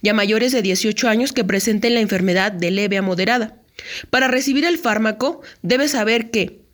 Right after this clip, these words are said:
las personas deben pesar más de cuarenta kilos, deben estar en los primeros cinco días de que iniciaron los síntomas, no ser derechohabientes de las instituciones de salud pública. Para Oriente Capital reportó Berenice Moreno.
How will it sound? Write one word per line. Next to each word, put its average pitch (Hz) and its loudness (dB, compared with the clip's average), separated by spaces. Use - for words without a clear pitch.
las 208 -2
personas 311 2
deben 269 2
pesar 226 -2
más 294 6
de 277 2
cuarenta 185 0
kilos, 220 -2
deben 269 2
estar 262 0
en 269 2
los 247 -2
primeros 220 0
cinco 302 0
días 247 2
de 233 0
que 202 0
iniciaron 196 2
los 190 0
síntomas, 220 0
no 262 2
ser 254 0
derechohabientes 208 0
de 196 2
las 190 0
instituciones 208 0
de 185 2
salud 175 0
pública. - -4
Para 285 4
Oriente 311 -2
Capital 208 -4
reportó 220 -4
Berenice 190 -2
Moreno. 175 0